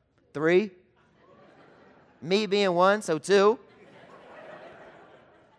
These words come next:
I'm like, "Guys,"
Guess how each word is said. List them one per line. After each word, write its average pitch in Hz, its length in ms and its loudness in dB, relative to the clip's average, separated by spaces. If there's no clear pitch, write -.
I'm 269 120 -12
like, 196 240 -4
"Guys," 254 440 0